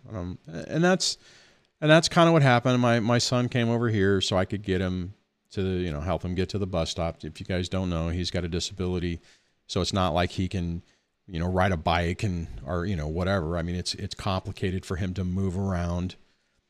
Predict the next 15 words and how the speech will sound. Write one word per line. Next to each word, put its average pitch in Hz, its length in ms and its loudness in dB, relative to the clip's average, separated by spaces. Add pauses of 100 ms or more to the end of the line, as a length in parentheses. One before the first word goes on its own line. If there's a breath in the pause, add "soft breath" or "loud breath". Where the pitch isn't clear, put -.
(340)
And, 107 360 0
uh, 110 260 4 (180)
you 151 120 0
know, 117 120 2
I 131 40 2
mean, 131 140 2
it's 117 120 -2
just - 280 -4
yet 113 220 2
a-, 120 180 0
yet 107 260 2
another 113 320 2
example 92 800 0
of 87 140 -4
how 90 540 0